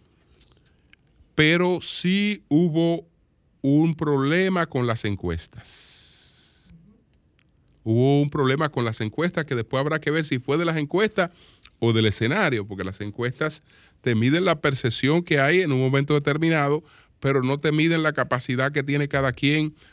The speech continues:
de arrastrar sus votos hacia las urnas. No te miden la estructura que tiene cada quien para llevar su, sus votos hacia las urnas. El tema es que sí, eh, no hay sorpresa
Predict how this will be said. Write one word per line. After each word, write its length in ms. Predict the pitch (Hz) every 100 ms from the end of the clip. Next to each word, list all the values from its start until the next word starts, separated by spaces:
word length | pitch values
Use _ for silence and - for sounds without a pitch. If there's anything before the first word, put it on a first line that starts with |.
| -
de 160 | 107 113
arrastrar 580 | 110 113 104 123 135
sus 200 | 131 123
votos 480 | 104 131 156 120 107
hacia 220 | 98 -
las 200 | 98 98
urnas. 360 | 170 170 113 - _ _ _
No 120 | 107 117
te 120 | 127
miden 260 | 135 139
la 80 | 135
estructura 480 | 123 120 110 147 147
que 100 | 123
tiene 240 | 117 127
cada 200 | 127 123
quien 240 | 107 139 139
para 180 | 117 110
llevar 240 | 104 117
su, 240 | 117 117 - - - _
sus 220 | - 113
votos 360 | 117 139 131 117
hacia 220 | 104 104
las 180 | 101 196
urnas. 340 | 196 107 65 - _ _ _ _ - _ _
El 220 | - 147
tema 360 | 147 226 214 214
es 100 | 196
que 360 | 196 180 190 - _ _ _ _ _ _ _
sí, 840 | - - - 190 220 240 254 262 _ _ _ _ -
eh, 220 | 131 139 135
no 200 | 151 185
hay 140 | 202
sorpresa 840 | 196 190 175 190 196 175 - 165